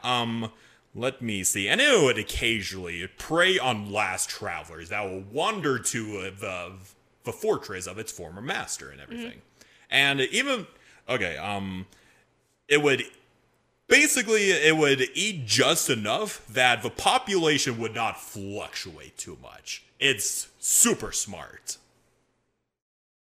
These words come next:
Speaker 2: This thing is terrifying all over. It's not
Speaker 1: Yeah.
Speaker 2: it's not just big with the mind of an animal. It's big and it's smart.
Speaker 1: It is smart, yes.
Speaker 2: You're fucked.
Speaker 1: <laughs>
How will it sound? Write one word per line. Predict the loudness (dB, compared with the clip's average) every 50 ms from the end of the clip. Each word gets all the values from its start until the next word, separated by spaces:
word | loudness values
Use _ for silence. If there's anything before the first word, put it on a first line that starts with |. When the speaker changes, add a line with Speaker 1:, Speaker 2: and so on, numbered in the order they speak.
| _ -2
Speaker 2:
This | -2 -2 -2
thing | 0 -2 0 0 0
is | -2 -4 -4 -10 -14
terrifying | -12 -2 4 6 6 6 6 4 4 4 4 6 4 4 2
all | 4 4 4 2 2
over. | 2 0 0 0 -2 -2 0 0 2 2
It's | 0 0 0 2
not | 4 6 8 8
Speaker 1:
Yeah. | 6 6 2 2 0 -2 -4 -4 -6 -6 -6 -4
Speaker 2:
it's | -4 -2 2 4
not | 6 6 6 4
just | 0 -2 -2 -4 -4 0
big | 0 2 2 0 -2 -4
with | -8 -6
the | -4
mind | 2 4 4 4 2
of | 0 -4
an | -6 -4
animal. | -2 -2 0 2 2 2 2 0 -4 -18 -18 -10 -6
It's | -6 -6 -6 -6 -6
big | 0 2 4 4 4 2 0 -2 -2 0
and | 0 0 0 -2
it's | -2 -2 -2 -4
smart. | -2 -2 0 4 8 10 10 10 10 8 6 2 -2 0 4
Speaker 1:
It | 6 6 6
is | 6 4 2 2 4
smart, | 6 6 6 6 4 4 0 0 0 0 0 2 2 2 2 2 0 -2 -4 -10 -12 -12 -10 -8 -8
yes. | -8 -6 -6 -4 -4 -6 -8 -12 -14 -12 -4 -2 0 0 -2 -2 -2
Speaker 2:
You're | -2 2
fucked. | 6 8 8 8 8 6 -6 -8 -2 2
Speaker 1:
<laughs> | 2